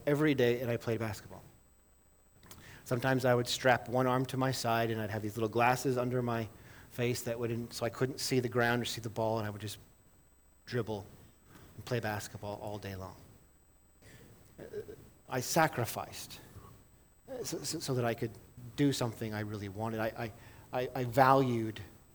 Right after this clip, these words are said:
being good at basketball over playing with my friends. And it enabled me in the future, I wasn't great,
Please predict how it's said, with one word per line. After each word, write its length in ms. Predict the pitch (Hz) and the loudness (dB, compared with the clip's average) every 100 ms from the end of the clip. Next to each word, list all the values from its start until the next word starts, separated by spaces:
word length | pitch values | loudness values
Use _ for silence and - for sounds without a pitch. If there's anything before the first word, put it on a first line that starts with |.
| - | -2
being 200 | 127 - | 0 2
good 160 | 135 | 0
at 120 | 123 123 | 0 2
basketball 640 | 123 120 - 110 110 107 | 2 2 -6 -4 -4 -4
over 400 | 113 104 104 101 - - - - - - - - - | -6 -6 -6 -6 -10 -18 -18 -14 -14 -14 -20 -20 -4
playing 240 | 131 117 | 0 0
with 180 | 107 101 | -4 -6
my 120 | 104 | -8
friends. 440 | - 104 92 - - - - - - _ - - - - - _ _ _ - - - - | -8 -8 -10 -14 -16 -18 -20 -20 -20 _ -20 -20 -20 -20 -20 _ _ _ -20 -20 -20 -8
And 100 | 135 | -2
it 120 | 131 | 2
enabled 520 | 135 160 226 151 104 101 | 6 6 8 6 2 -2
me 160 | 113 | 0
in 80 | 135 | 2
the 60 | 127 | 2
future, 560 | 180 190 117 117 143 123 | 2 2 2 -2 -4 -4
I 100 | 110 | 0
wasn't 300 | 131 117 120 | 0 0 -4
great, 360 | 113 110 135 | -2 -2 -4